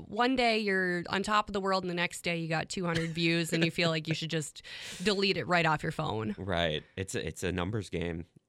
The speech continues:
Speaker 2: And I'm, uh, I'm, I'm excited to, to start putting out new music, to start promoting that on there. 'Cause I have, I mean, my friends, I have a friend who does pop music and she absolutely crushes it on TikTok, but she was an early adapter.
Speaker 1: Mm.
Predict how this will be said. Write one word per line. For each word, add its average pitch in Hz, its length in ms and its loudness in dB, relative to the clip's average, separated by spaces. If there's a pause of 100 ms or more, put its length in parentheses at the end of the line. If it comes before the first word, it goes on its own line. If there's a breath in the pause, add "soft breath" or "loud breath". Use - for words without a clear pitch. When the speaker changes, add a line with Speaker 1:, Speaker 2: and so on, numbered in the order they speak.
(360)
Speaker 2:
And 98 140 0
I'm, 90 320 -2 (100)
uh, 92 280 0
I'm, 92 200 -2 (140)
I'm 92 140 0
excited 101 580 -2 (120)
to, 85 340 -6 (1040)
to 73 360 -6
start - 260 -8
putting 78 200 -6
out 85 140 -6
new 82 120 -4
music, 80 420 -8
to 69 340 -10 (840)
start - 280 -8 (240)
promoting 69 380 -8
that 65 200 -8
on - 140 -12
there. 67 240 -8 (220)
'Cause 104 100 -6
I 110 120 2
have, 127 220 -2
I 110 60 -2
mean, 104 220 0
my 95 140 4
friends, 104 420 -4
I 87 120 2
have 92 300 -6 (160)
a 80 60 -10
friend 90 220 -4
who 92 120 -2
does 85 200 0
pop 85 280 -2
music 82 380 -6
and 80 120 -6
she 82 440 -4 (720)
absolutely 90 600 -2
crushes - 440 -10
it - 160 -18
on 62 140 -18
TikTok, - 420 -12
but 98 140 -2
she - 160 -2
was 90 180 -2
an 76 80 -8
early 73 260 -6
adapter. - 560 -10
Speaker 1:
Mm. 180 500 -2